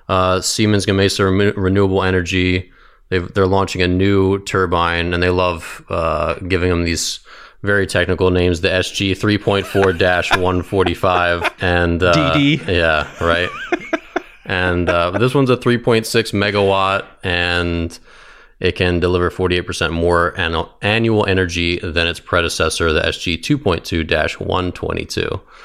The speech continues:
Speaker 1: So this one, they said, is tailored, uh, with a hundred forty-five meter rotor diameter. Um, it's pretty much tailored for that kind of, those kind of conditions in India.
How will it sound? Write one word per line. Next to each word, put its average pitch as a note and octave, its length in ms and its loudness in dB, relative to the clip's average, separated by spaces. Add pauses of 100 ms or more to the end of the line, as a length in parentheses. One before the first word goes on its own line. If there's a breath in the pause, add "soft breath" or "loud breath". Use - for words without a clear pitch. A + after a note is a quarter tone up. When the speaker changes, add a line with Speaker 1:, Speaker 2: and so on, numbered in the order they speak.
(640 loud breath)
Speaker 1:
So G#2 420 2
this C3 160 2
one, E3 160 4
they C#3 100 2
said, C3 160 0
is A#2 140 -2
tailored, A2 840 2
uh, F#2 240 4
with F2+ 140 -2
a G2 60 0
hundred G2+ 240 0
forty-five F#2 1000 -2
meter F#2+ 480 2
rotor F#2 240 4
diameter. F2 720 0 (600 loud breath)
Um, D#2+ 280 0
it's E2+ 140 -4 (200)
pretty C#3+ 200 0
much - 240 -2
tailored F#2 560 0
for E2 760 0 (180)
that E2 600 -2
kind E2 200 -2
of, E2+ 160 -4
those F2 200 2
kind F2+ 140 0
of D#2+ 100 -6
conditions F2 500 0
in E2 140 0
India. F#2 460 0